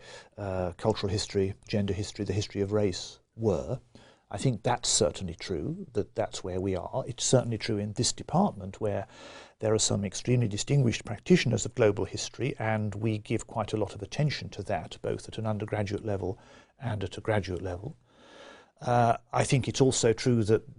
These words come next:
there is some awareness in the aftermath of nine eleven and the financial crash of two thousand and eight,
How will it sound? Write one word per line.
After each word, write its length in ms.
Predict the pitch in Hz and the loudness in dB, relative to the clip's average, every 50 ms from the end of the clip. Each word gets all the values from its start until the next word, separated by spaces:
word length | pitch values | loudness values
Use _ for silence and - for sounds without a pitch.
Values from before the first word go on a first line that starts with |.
| 120 117 | -10 -4
there 160 | 117 117 110 | -2 0 2
is 140 | 117 117 110 | 2 2 2
some 640 | - - - - - - - - - - 120 117 117 | 0 -2 -2 -2 -4 -4 -6 -6 0 2 4 4 4
awareness 920 | 107 98 107 101 101 104 107 107 104 - - - - - - - - - - | 6 6 6 4 4 4 2 2 2 0 -2 -4 -6 -8 -8 -10 -12 -12 -8
in 120 | 110 113 107 | -4 -2 2
the 120 | 107 107 | 4 4
aftermath 640 | 107 110 107 - - 110 107 104 110 104 104 - | 4 4 4 2 0 0 2 2 2 2 2 0
of 140 | 107 98 98 | -2 0 2
nine 260 | 113 113 110 107 107 | 2 2 4 4 4
eleven 480 | 110 104 101 107 117 110 139 139 131 123 | 4 6 6 4 6 6 8 8 8 6
and 160 | 117 104 101 98 | 4 2 0 0
the 60 | 98 | -2
financial 440 | - - 104 107 107 110 - 104 - | -4 -2 -2 -2 -2 0 -2 -4 -6
crash 300 | - 110 110 110 - - | -4 -4 -4 -4 -4 -6
of 80 | - - | -8 -6
two 140 | - 120 | -4 -4
thousand 380 | 113 - 113 110 110 107 110 113 | -4 -2 -2 0 0 0 0 0
and 80 | 107 107 | 0 4
eight, 340 | 117 139 139 127 - - | 4 4 4 4 0 -4